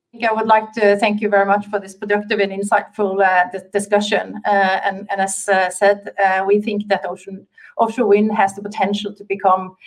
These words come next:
a key contributor in reaching, uh, those, uh, climate ambitions. And, and we are ready to contribute, uh, with our industrial experience.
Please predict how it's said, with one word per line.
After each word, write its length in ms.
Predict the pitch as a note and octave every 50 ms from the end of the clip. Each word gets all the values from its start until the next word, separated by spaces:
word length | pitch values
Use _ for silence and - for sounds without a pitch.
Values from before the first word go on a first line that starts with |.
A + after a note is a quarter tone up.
| - - - _ - -
a 60 | G3+
key 240 | - - A3 G#3+ G#3
contributor 720 | G#3+ A3 G#3 G#3 G#3 G3+ G#3 G#3 G3+ G#3 G#3 E3+ E3+ E3+ -
in 100 | F3+ F3+
reaching, 500 | F3+ F3+ F3+ - - - F#3 F#3 F3+ F3+
uh, 220 | F3 E3+ E3+ E3+
those, 360 | F3 F3 E3+ E3+ F3 - - -
uh, 160 | F#3 F3 F3 -
climate 300 | - F3 E3+ E3+ E3+ - -
ambitions. 560 | E3 D#3+ E3+ E3+ - - - - - - -
And, 220 | - F#3+ F#3+ G3+ -
and 120 | G3+ G3 G3
we 120 | G#3+ A#3
are 80 | G#3+ G3+
ready 440 | G3 F#3+ F#3+ B3 C#4+ D#4+ D#4 - _ _
to 100 | G#3 G#3
contribute, 640 | - G3+ G3+ G3+ F3+ E3+ F#3+ B3 C#4 D#4 - _ _ _ _ _ _ - - _ _ -
uh, 300 | G3+ G#3 G3 G3 G3+ G3+
with 160 | G3+ G3+ G3+ F#3
our 360 | F#3 G3 G3 G3 G3+ G3+ - G#3
industrial 560 | G3+ G3 G3+ G3+ G3+ - - - F#3+ F#3 F#3
experience. 840 | F3+ - - - F3 F3 F3+ F3 - - - - - - - -